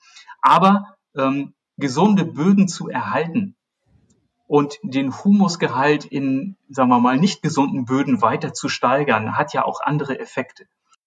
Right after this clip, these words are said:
Wenn man auf Sandböden eine Trockenheit erleidet, dann ist das was anderes, als wenn man auf,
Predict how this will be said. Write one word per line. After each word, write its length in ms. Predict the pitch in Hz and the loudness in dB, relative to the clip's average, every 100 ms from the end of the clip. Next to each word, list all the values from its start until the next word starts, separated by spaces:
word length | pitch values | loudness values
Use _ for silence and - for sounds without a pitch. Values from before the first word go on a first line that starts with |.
| _ _ _ _ - - | _ _ _ _ -20 -4
Wenn 140 | 135 | -2
man 180 | 147 143 | 0 0
auf 200 | 143 - | 0 0
Sandböden 1040 | 143 208 247 - - 123 139 156 170 175 165 | 2 4 2 -2 -14 0 2 4 2 2 0
eine 240 | 139 147 | 0 -2
Trockenheit 640 | - 147 - 160 160 165 | 0 2 2 2 0 0
erleidet, 720 | - 151 135 156 185 202 - 147 | 0 0 0 2 2 2 0 -4
dann 220 | 151 - | -2 -4
ist 180 | 165 156 | -2 -2
das 160 | 151 | 0
was 160 | 160 - | -2 -2
anderes, 460 | - 156 170 165 | -4 -2 -4 -4
als 200 | - 139 | -4 -4
wenn 80 | 147 | -6
man 160 | 147 147 | -4 0
auf, 220 | 139 | -2